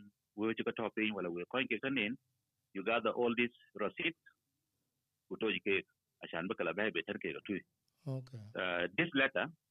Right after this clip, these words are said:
Speaker 1: I think rejected ke mi abun. With excuse na dayen, fi I radio,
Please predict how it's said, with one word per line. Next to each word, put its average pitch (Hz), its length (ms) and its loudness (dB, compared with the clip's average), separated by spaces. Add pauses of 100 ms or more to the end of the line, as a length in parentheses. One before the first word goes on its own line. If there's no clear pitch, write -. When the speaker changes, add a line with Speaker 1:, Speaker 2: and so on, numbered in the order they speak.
(100)
Speaker 1:
I - 120 -6
think 117 140 -4
rejected 101 440 -2
ke 95 140 -4
mi 82 160 -6
abun. 76 300 -6 (1160)
With 104 220 -4
excuse 139 520 -4
na 104 120 0
dayen, 156 400 2 (360)
fi 117 180 -4
I 139 140 4
radio, 131 380 0